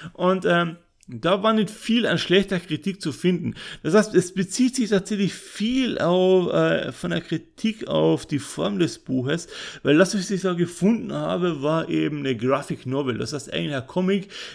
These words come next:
der da vielen Leuten sehr gut gefallen hat. Ähm,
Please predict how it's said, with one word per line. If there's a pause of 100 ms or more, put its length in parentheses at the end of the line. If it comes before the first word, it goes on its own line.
der
da
vielen
Leuten
sehr
gut
gefallen
hat. (400)
Ähm,